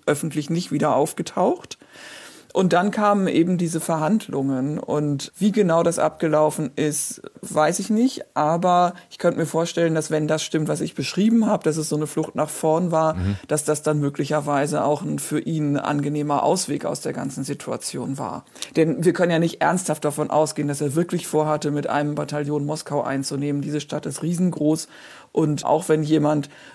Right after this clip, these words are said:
Speaker 1: so vor Selbstbewusstsein strotzt und auch viele Erfolge gehabt hat wie Prigozhin militärisch, dann ist das doch eine Nummer zu groß.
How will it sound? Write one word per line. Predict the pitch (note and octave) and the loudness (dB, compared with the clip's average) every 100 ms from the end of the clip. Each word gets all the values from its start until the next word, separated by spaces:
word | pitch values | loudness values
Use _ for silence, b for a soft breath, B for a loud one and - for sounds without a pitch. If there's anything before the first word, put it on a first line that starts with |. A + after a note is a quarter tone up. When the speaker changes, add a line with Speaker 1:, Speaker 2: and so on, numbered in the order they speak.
| B - | B -10
Speaker 1:
so | D#3+ E3+ F3 F3+ | -2 4 6 6
vor | - E3 | 4 2
Selbstbewusstsein | D#3 E3 - D#3 D#3+ D#3 D#3+ D3+ | 2 2 0 0 0 0 -2 -2
strotzt | - D#3 E3+ - | -2 0 0 2
und | D#3+ | 0
auch | D#3 | 0
viele | - D#3 | 0 0
Erfolge | - - D3+ D#3+ | 0 0 0 2
gehabt | D#3+ D3+ D3+ - - | 0 -2 -4 -10 -8
hat | D#3 C#3+ | -8 -6
wie | D#3+ D3+ | -4 -4
Prigozhin | - D#3 D3+ D#3 D#3+ D#3 D3+ C#3+ | 0 -2 0 0 0 -2 -2 -2
militärisch, | D3 C#3+ D3+ D3+ D3+ D3 - B B B | -2 -4 -2 0 2 -2 -6 B B B
dann | - C#3 | -2 0
ist | D#3+ - | -2 -2
das | D3+ - | -2 -2
doch | D3 - | -4 -4
eine | C#3+ D3 | -4 -2
Nummer | C#3+ D3 D3 | -2 -2 -4
zu | - D3+ | -6 -6
groß. | D#3 C#3 - - | -4 -4 -6 -14